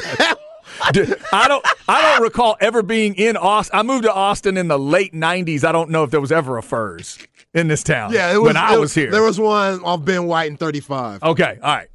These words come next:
Speaker 2: So
Speaker 1: Yeah.
Speaker 2: that'd be the only one.
Speaker 1: That
Speaker 2: Yeah.
Speaker 1: was the only one.
Speaker 2: I was just hitting Luby's once I moved here.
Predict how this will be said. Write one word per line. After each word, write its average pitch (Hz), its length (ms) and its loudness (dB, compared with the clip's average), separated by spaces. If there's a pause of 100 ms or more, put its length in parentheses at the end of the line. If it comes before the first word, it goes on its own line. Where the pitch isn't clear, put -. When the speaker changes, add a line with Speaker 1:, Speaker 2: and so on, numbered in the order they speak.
(180)
Speaker 2:
So 160 120 2
Speaker 1:
Yeah. 143 80 2
Speaker 2:
that'd 170 160 2
be 175 60 0
the 165 80 2
only 160 200 0
one. 135 200 -2
Speaker 1:
That 147 80 2
Speaker 2:
Yeah. 175 100 4
Speaker 1:
was 160 100 -6
the 175 120 -4
only 165 180 -2
one. 147 240 -2
Speaker 2:
I 185 100 2
was 240 140 -2
just 226 160 -2
hitting 190 220 0
Luby's 151 840 0
once 151 240 0
I 143 80 2
moved 143 240 -2
here. 127 300 -4